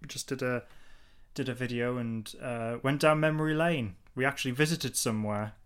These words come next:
um, way back from our past and did a bit of a video there. But so if, so if anyone's interested, it's a Patreon exclusive. It's all there. Some, we've had, uh, some comments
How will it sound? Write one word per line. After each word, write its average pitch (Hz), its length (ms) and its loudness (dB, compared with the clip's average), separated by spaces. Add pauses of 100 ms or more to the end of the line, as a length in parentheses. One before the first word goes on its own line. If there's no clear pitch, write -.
um, 113 760 4 (260)
way 139 320 8
back 131 240 4
from 113 160 -4
our 107 100 -2
past 107 400 -4
and 117 120 -6
did 113 120 -6
a 113 40 -12
bit 113 120 -4
of 110 80 -8
a 110 60 -6
video 110 340 -4
there. 110 220 -6
But - 180 -8
so 160 220 8
if, 165 140 8
so 190 140 10
if 180 40 4
anyone's 190 320 6
interested, 175 460 4
it's 175 140 0
a 156 40 -2
Patreon 139 400 0
exclusive. 127 640 -4 (100)
It's - 160 -10
all 113 200 -2
there. 104 220 -4 (440)
Some, 170 260 6 (480)
we've 143 120 -4
had, 151 280 8
uh, 139 140 8
some 131 240 2
comments 117 600 0